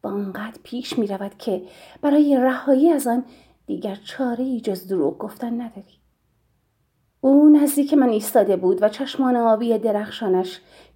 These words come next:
کمی مضطرب می‌نمود. اما بعد لرزشی وجودم را فرا گرفت.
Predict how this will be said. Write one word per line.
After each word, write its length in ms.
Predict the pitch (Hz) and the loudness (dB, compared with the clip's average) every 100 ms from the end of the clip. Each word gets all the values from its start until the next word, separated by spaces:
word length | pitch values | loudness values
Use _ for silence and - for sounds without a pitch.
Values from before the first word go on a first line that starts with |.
| - | -16
کمی 380 | - 220 185 | -4 0 2
مضطرب 640 | 180 190 202 - 196 185 180 | 2 0 -4 -8 -8 -6 -2
می‌نمود. 500 | 160 156 - - _ _ _ _ _ _ _ _ _ | -2 -4 -12 -16 _ _ _ _ _ _ _ _ _
اما 440 | 208 214 220 233 - _ _ _ _ - | -6 -4 -4 -6 -10 _ _ _ _ -8
بعد 280 | 226 254 - | -6 -6 -8
لرزشی 520 | 214 226 220 254 247 | -4 -4 -2 -4 -6
وجودم 520 | 220 226 220 254 233 | -8 -6 -4 -2 -2
را 120 | 196 196 | -2 -4
فرا 260 | 220 190 | -4 -10
گرفت. 360 | 180 180 208 | -10 -12 -18